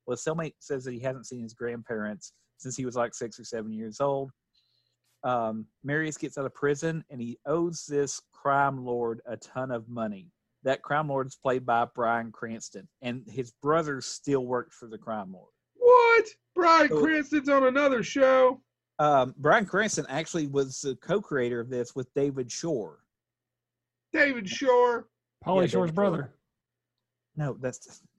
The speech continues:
Speaker 1: I don't, I don't think you know what David <laughs> Shore did. David Shore created such shows as, uh, he
Speaker 3: I
Speaker 1: worked
Speaker 3: think he's
Speaker 1: on
Speaker 3: close. I think he's close to the, the sea.
Speaker 2: <laughs> Yeah, I was gonna say it if
Speaker 1: Uh,
Speaker 2: he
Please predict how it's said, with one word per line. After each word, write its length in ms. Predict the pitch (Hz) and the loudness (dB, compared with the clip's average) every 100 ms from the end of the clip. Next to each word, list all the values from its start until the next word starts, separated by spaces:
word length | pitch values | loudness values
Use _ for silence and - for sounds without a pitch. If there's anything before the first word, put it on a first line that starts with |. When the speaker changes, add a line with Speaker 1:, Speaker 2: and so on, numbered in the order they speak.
| - | -8
Speaker 1:
I 40 | 160 | -6
don't, 120 | 165 - | -6 -6
I 100 | 156 | -6
don't 180 | 180 175 | -4 -4
think 180 | 160 - | -6 -6
you 80 | |
know 160 | 143 139 | -4 0
what 180 | 135 131 | 0 0
David 220 | 123 123 | 0 0
<laughs> 20 | - | -2
Shore 280 | - - - | -2 2 4
did. 380 | 214 165 - - - - _ | 6 4 4 -2 -20 -20 _
David 260 | 147 247 190 | 4 4 6
Shore 220 | 214 226 | 6 6
created 400 | - 165 156 147 | 6 4 4 0
such 260 | - 165 160 | 0 0 0
shows 440 | - 170 170 160 | 4 6 6 4
as, 580 | - 143 151 156 156 135 | 4 8 10 10 8 4
uh, 460 | 147 135 123 117 110 | 6 8 8 6 2
he 100 | 139 | 2
Speaker 3:
I 40 | |
Speaker 1:
worked 140 | 151 160 | 4 6
Speaker 3:
think 160 | 196 | 6
he's 100 | 160 | 6
Speaker 1:
on 60 | 151 | 8
Speaker 3:
close. 320 | 202 196 - | 6 6 4
I 100 | 175 | 0
think 200 | 160 202 | 4 4
he's 120 | 202 | 2
close 280 | - 196 - | 2 2 0
to 200 | - 175 | -4 0
the, 220 | 165 147 147 | 0 -2 -6
the 120 | 151 | -10
sea. 480 | - 185 233 196 - _ | -8 -6 -4 -4 -10 _
Speaker 2:
<laughs> 60 | |
Yeah, 480 | 160 190 330 381 415 - _ _ _ | 2 8 10 12 10 6 _ _ _
I 100 | - | 4
was 120 | 196 185 | 4 4
gonna 200 | 190 156 | 0 2
say 220 | 175 165 | 4 4
it 60 | 139 | 4
if 60 | |
Speaker 1:
Uh, 60 | 131 | 0
Speaker 2:
he 120 | 147 | -2